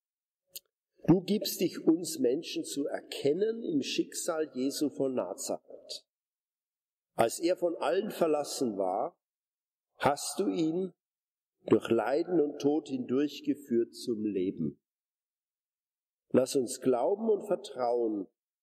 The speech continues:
dass auch wir in aller Bedrängnis und Not unterwegs sind zu dir, mit unserem Herrn Jesus Christus,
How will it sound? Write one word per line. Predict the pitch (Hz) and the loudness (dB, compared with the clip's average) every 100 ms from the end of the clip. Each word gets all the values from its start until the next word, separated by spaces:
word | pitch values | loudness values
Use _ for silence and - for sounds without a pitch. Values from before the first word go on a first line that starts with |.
| _ - | _ 0
dass | 135 139 | 2 2
auch | 151 - - | 0 -2 -2
wir | 143 208 208 | 0 4 4
in | 165 156 | 2 0
aller | 156 185 196 | 2 2 0
Bedrängnis | 160 143 131 143 170 156 - | -4 -4 -2 2 2 0 0
und | 139 135 | -2 0
Not | 120 127 165 - - - | 2 2 2 -2 -14 -2
unterwegs | 156 151 156 117 113 151 160 - - | -2 2 0 0 0 0 -2 -6 -2
sind | 143 143 - | -2 -2 -6
zu | - 139 | -2 -2
dir, | 135 113 101 101 - _ _ _ _ _ _ _ _ | 0 -2 2 0 -2 _ _ _ _ _ _ _ _
mit | 113 170 180 | 4 4 2
unserem | 226 170 156 147 120 | 2 2 2 2 2
Herrn | 120 135 143 120 | 0 0 0 -2
Jesus | 127 139 127 - | -2 -2 -4 -4
Christus, | - 120 - - 113 - - - | -2 -2 -2 -2 -2 -2 -10 -12